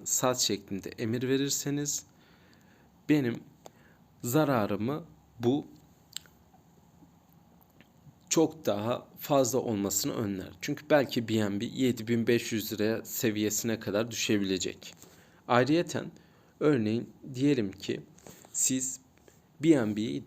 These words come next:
dört bin lirayken aldınız ve şu anda sekiz bin iki yüz lira seviyesinde B N B.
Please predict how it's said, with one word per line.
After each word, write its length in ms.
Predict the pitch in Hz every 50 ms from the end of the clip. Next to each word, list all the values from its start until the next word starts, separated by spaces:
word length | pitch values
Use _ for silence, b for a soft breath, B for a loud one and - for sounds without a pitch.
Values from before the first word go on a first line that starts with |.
| - -
dört 260 | 156 151 147 151 151
bin 160 | 139 123 120
lirayken 460 | 120 131 131 117 107 - - 139 135
aldınız 680 | - - - 131 120 110 113 107 92 - - - - - - _ -
ve 160 | 131 131 135
şu 220 | - - - 165
anda 460 | 143 104 90 98 95 127 143 143 143 B B B B B B B
sekiz 600 | - - - 151 139 143 - - 151 131 107 101
bin 200 | 120 131 131 - -
iki 240 | 143 - - - 143
yüz 160 | 117 98 104
lira 180 | 95 107 120
seviyesinde 800 | - - - 117 107 101 101 95 - - - 107 104 110 101 -
B 60 | 104
N 240 | 92 85 82 80
B. 40 | 82